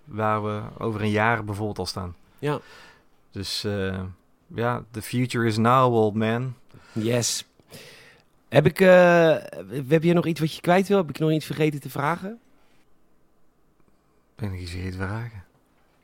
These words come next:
Speaker 1: Weet ik niet.
Speaker 2: Nee,
Speaker 1: Maar
Speaker 2: weet ik
Speaker 1: hij-,
Speaker 2: niet. Misschien
Speaker 1: als,
Speaker 2: zei je
Speaker 1: als dat zo is, heb je jezelf heel slecht voorbereid. <laughs>
Speaker 2: Nee,
Speaker 1: Nee.
Speaker 2: dat is, nou, je moet gemeen.
Speaker 1: Nee. Nee, dat is, dat is gemeen, hè. Ja.
Speaker 2: <laughs> Dit is heel gemeen.
Speaker 1: Nee,
Speaker 2: Ik vraag
Speaker 1: kijk.
Speaker 2: gewoon of je nog iets kwijt wil. Want anders krijg ik achteraf weer een appje. "Ja, ik wilde dit nog vertellen en dit nog vertellen."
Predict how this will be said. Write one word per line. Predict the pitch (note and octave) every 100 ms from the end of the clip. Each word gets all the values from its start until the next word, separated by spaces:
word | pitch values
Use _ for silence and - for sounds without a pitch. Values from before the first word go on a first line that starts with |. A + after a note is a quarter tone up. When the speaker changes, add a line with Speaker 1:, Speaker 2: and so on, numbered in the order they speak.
| - - _ _ _ _ - _ _ - -
Speaker 1:
Weet | - E2+
ik | A#2
niet. | G#2+ A2+ - - -
Speaker 2:
Nee, | D3+
Speaker 1:
Maar | D3
Speaker 2:
weet | G3+
ik |
Speaker 1:
hij-, | G3
Speaker 2:
niet. | B2 F3+
Misschien | D#3 D3 E3+
Speaker 1:
als, | D3+
Speaker 2:
zei | C#3+
je | C#3
Speaker 1:
als | B2
dat | B2
zo | -
is, | A#2 A2 -
heb | - G#2
je | A2
jezelf | G#2 G#2+
heel | G2 C#3+
slecht | G#2+ G2
voorbereid. | C#3 C#3+ A2+ F#2+ -
<laughs> | - - D3
Speaker 2:
Nee, | - -
Speaker 1:
Nee. | C#3
Speaker 2:
dat | A#2+
is, | B2+ -
nou, | A#2+ G#2+ E2+ D#2+ D#2+ G2+
je |
moet | A2 G2+
gemeen. | - A2
Speaker 1:
Nee. | A2 G#2 F#2+ - -
Nee, | E3 - F3
dat |
is, | E3 C#3+
dat | C#3+
is | B2 A#2
gemeen, | B2 A#2+ A2+ A2
hè. | G#2 -
Ja. | G2
Speaker 2:
<laughs> |
Dit | C3+
is | C#3
heel | D3+
gemeen. | D3+ D3 B2+
Speaker 1:
Nee, | B2+ B2+
Speaker 2:
Ik |
vraag | A#2+ C#3+
Speaker 1:
kijk. | A#2+
Speaker 2:
gewoon | D3 D3+
of | D3
je |
nog | C#3+
iets | C#3+
kwijt | - C3+ C3 B2+
wil. | A2+ G2 F2
Want | G#2+
anders | A#2 A#2+
krijg | C3
ik | B2+
achteraf | C3 A#2+ C3 C3
weer | C#3
een | A2
appje. | C3+ -
"Ja, | C3+
ik | C3+
wilde | C#3+ C3+
dit | A#2+ C#3+
nog | F3 E3+
vertellen | C3 - A2+ G2+
en | G#2
dit | G#2 D#3
nog | F#3+
vertellen." | - C3 A2+ F#2+ F2 D#2+ E2+